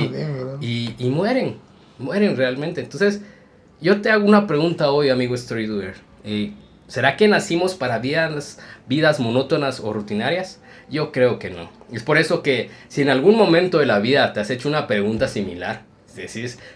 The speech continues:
Speaker 2: "Estoy pasando mucho tiempo en redes sociales, solo veo la historia de alguien más, pero no estoy haciendo yo historia con mi vida", eh, es que porque quizás hay insatisfacción en ti y con los resultados que estás obteniendo, ya sea en esta época de tu vida o en vidas pasadas.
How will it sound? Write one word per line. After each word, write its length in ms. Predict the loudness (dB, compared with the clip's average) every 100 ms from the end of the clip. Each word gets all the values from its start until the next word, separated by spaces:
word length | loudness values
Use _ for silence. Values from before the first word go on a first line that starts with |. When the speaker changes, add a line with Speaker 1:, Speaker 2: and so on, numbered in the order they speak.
| _
Speaker 2:
"Estoy 200 | -10 -6
pasando 320 | -2 -2 0 -2
mucho 220 | -2 -2
tiempo 220 | -2 0
en 60 | 0
redes 180 | 0 -2
sociales, 800 | -6 -2 -2 0 0 -2 -2 -8 -10
solo 300 | -6 -4 2
veo 300 | 2 4 2
la 160 | 2 0
historia 520 | -4 -2 0 2 0
de 80 | 0
alguien 260 | -2 -2 -2
más, 200 | -4 -6
pero 160 | -8
no 60 | -8
estoy 180 | -6 -8
haciendo 340 | -6 -6 -6
yo 260 | -4 -2 -2
historia 520 | -4 -2 -2 -2 -6
con 120 | -8
mi 80 | -6
vida", 320 | -2 -2 -4 -8 -20 -20 -10
eh, 340 | -4 -2 -2 -6 -18 -20 -20 -20 -20 -20 -18 -10
es 160 | -8
que 100 | -6
porque 260 | -6 -6 -8
quizás 440 | -8 -4 -4 -6 -6
hay 160 | -4 -4
insatisfacción 640 | -6 -8 -10 -12 -8 -6
en 120 | -6
ti 160 | -8 -10 -14 -20 -20 -20 -8
y 360 | -4 -2 -2 -2
con 120 | -2
los 80 | -2
resultados 540 | -2 -4 2 2 2
que 80 | -2
estás 420 | -6 -6 -8 -12 -12
obteniendo, 680 | -8 -6 -4 -4 -4 -6 -8 -16 -10
ya 100 | -6
sea 140 | -4
en 60 | -4
esta 160 | -4
época 260 | -8 -8 -10
de 40 | -10
tu 80 |
vida 240 | -4 -2 0
o 20 |
en 100 | 0
vidas 240 | -2 -2
pasadas. 580 | -4 -8 -6 -6 -6 -10